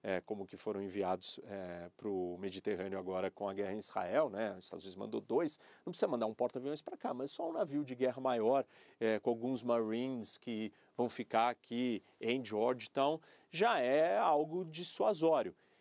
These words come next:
E mesmo que isso não, é, impeça a Venezuela de agir,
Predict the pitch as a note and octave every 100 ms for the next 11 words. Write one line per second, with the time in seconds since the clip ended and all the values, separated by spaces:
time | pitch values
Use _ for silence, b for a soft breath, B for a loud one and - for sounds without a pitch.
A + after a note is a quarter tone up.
0 | b b C#4 A3 A3 D4 B3+ D3+ D3 C#3
1 | D3 C#3 - B2+ B2+ C#3 C3+ A2+ G#2+ -
2 | A#2 A2 G#2+ - A#2 - G#2+ G#2 G#2 G#2+
3 | G#2 G2 G2 F#2+ F#2 G#2 G2 F2 F2+ B2+
4 | F#3